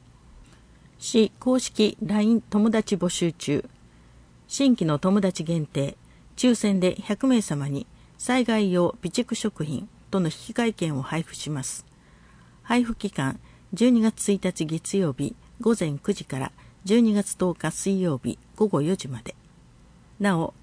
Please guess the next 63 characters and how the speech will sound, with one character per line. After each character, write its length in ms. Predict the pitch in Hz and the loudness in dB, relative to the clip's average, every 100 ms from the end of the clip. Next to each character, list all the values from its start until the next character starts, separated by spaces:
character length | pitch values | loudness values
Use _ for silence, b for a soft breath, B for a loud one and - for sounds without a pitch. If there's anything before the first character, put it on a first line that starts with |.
| - | -20
期 140 | - | -4
間 240 | 247 247 | 2 4
前 180 | 247 233 | 4 4
に 220 | 160 160 - | 2 0 -2
友 180 | 208 226 | 2 2
達 240 | 240 - | 2 -2
追 240 | - - 233 | -6 -2 0
加 100 | 160 | 0
さ 140 | - | -4
れ 120 | 151 | -4
た 100 | 151 | -6
方 240 | 147 165 143 | -8 -6 -4
は 180 | 139 - - | -4 -6 -4
抽 160 | 233 | -2
選 240 | 233 190 185 | 0 0 -2
に 80 | 175 | -2
参 200 | 170 185 | -4 -4
加 120 | 202 | -2
で 100 | 185 | -4
き 100 | 190 | -2
ま 120 | 202 | -4
せ 180 | - 233 | -2 -2
ん 60 | |
の 100 | 190 | 0
で、 180 | 131 - - | -2 -4 -4
ご 120 | 160 | -6
注 180 | - 180 | -2 -4
意 80 | |
く 100 | - | -4
だ 120 | - 135 | -10 -8
さ 180 | - | -8
い。 80 | 110 - _ - - - - b b b b b b b b - | -10 -14 _ -20 -20 -20 -20 b b b b b b b b -2
友 200 | 233 247 | 2 2
達 240 | 233 - | 0 -2
追 220 | - 196 | -2 -2
加 140 | 180 135 | -2 -6
は 80 | 139 | -4
こ 140 | 160 | -6
ち 160 | - 160 | -2 -4
ら 180 | 151 - - - - | -4 -8 -20 -20 -6
と、 120 | 190 | -4
二 160 | - 196 | 0 0
次 100 | 233 | 2
元 200 | 254 247 | 2 2
コ 160 | - 247 | 2 0
ー 40 | |
ド 120 | 165 | 0
が 100 | 131 | -6
掲 240 | - 170 165 | -4 -4 -2
載 180 | 156 | -4
さ 140 | 151 151 | -6 -6
れ 120 | 143 | -8
て 120 | 135 | -6
い 80 | 127 | -6
ま 120 | 117 | -6
す。 240 | 139 - - - - - - - - - b b b b - - - | -8 -10 -14 -20 -20 -20 -20 -20 -20 -20 b b b b -20 -20 0
表 220 | 262 269 - | 2 2 2
紙 120 | 247 | 2
が 80 | 151 | 2
動 140 | 180 | 0
き 160 | - 160 | 0 -2
ま 120 | 151 | -2
す。 200 | - | -6